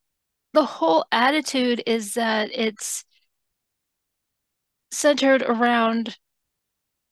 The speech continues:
the idea that prohibition is, <laughs> is the reason for, that's what I got out of it, is that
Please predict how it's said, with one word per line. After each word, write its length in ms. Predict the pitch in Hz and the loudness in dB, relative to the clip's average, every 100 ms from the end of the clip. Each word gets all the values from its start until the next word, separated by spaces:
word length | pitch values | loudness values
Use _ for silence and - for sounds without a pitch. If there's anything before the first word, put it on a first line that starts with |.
| _ _ | _ _
the 240 | 226 254 233 | -4 0 2
idea 440 | 226 214 226 220 | 2 2 0 0
that 460 | 202 208 202 196 - _ _ _ _ _ _ _ _ _ _ _ _ _ _ | -2 -4 -2 -4 -8 _ _ _ _ _ _ _ _ _ _ _ _ _ _
prohibition 1400 | 240 247 233 233 202 220 220 - 220 202 202 190 190 202 - | -8 -6 -4 -6 0 0 0 0 -2 -2 -4 -4 -8 -10 -6
is, 640 | 220 202 185 - - - - _ _ _ _ _ _ _ _ _ _ _ _ - | -2 -2 -4 -10 -10 -12 -14 _ _ _ _ _ _ _ _ _ _ _ _ -8
<laughs> 60 | - - 254 196 262 - 285 - - - - 339 | -8 -2 0 2 2 2 -2 -2 -12 -12 -2 0
is 240 | 294 - | 2 2
the 120 | 359 269 | 0 2
reason 400 | 285 330 330 247 | 2 2 0 -6
for, 140 | - - - - - | -8 -12 -10 -8 2
that's 260 | 339 466 - | 4 4 4
what 160 | 381 - | 4 6
I 180 | 247 330 | 4 6
got 220 | 277 240 | 4 4
out 180 | 220 185 | 4 2
of 140 | 175 | -2
it, 320 | - - - _ - - _ _ _ _ _ _ _ _ _ _ _ | -6 -6 -10 _ -20 -20 _ _ _ _ _ _ _ _ _ _ _
is 480 | - 320 311 240 - - _ _ _ - | 0 4 2 0 -6 -10 _ _ _ -10
that 500 | 220 254 247 240 240 | 0 2 4 4 0